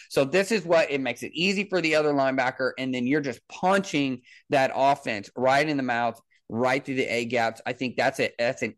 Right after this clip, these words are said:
easy way of doing that. Um, we kind of experimented a little bit in the spring with doing some things where the defensive ends would cop and they'd take the C gap, and then you insert into, uh,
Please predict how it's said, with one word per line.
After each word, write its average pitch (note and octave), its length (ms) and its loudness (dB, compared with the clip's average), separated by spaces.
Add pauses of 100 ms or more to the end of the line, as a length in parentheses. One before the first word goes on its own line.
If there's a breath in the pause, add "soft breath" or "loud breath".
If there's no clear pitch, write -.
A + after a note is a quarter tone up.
(100)
easy E3+ 460 0
way B2 500 2
of A2 180 -2
doing C3+ 300 0
that. C#3 240 0 (480 loud breath)
Um, C#3+ 260 0 (160)
we G3+ 300 0
kind F#3 340 -2
of F#3 140 0
experimented E3+ 1120 -2
a C3 100 2
little C#3 380 2
bit D#3+ 340 -2
in C#3+ 220 -4
the C#3 100 -2
spring C3+ 760 -2 (360 loud breath)
with B2+ 440 0
doing D3 320 2
some C#3 220 -2
things C#3+ 440 0
where B2+ 200 2
the A#2 100 -4
defensive B2+ 600 -4
ends B2+ 320 -2
would A#2 200 -2
cop B2 440 2
and A2 140 -4
they'd A#2 180 0
take C3 220 -6
the A2 60 -14
C B2+ 240 -2
gap, A#2+ 400 2
and A2 100 -2
then A2 80 0
you G#2+ 140 -4
insert C3 500 -2
into, B2 720 0 (280 loud breath)
uh, A2+ 220 2